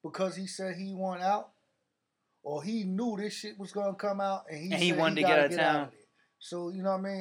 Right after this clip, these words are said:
Speaker 1: It's, it's a bugged out situation. You know what I mean? And like I said, I,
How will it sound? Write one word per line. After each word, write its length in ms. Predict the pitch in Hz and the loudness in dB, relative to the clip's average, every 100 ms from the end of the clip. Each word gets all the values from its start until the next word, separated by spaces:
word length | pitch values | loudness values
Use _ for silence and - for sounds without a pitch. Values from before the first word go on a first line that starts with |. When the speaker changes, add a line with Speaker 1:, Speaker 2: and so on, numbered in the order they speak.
| 196 | -6
Speaker 1:
It's, 180 | 185 | -8
it's 220 | - 190 170 | -12 -14 -10
a 40 | |
bugged 320 | 147 190 180 | 0 2 2
out 140 | 180 165 | -2 -4
situation. 720 | 180 170 170 180 170 175 170 _ _ _ - | -8 -10 -6 -6 -8 -10 -12 _ _ _ -14
You 80 | 156 | -6
know 100 | 170 | -4
what 120 | 165 | -4
I 0 | |
mean? 440 | 170 170 165 160 - | -6 -6 -8 -14 -14
And 140 | 151 | -8
like 160 | 156 156 | -6 -6
I 80 | 151 | -8
said, 320 | - 151 143 | -6 -6 -4
I, 220 | 151 160 | -2 -2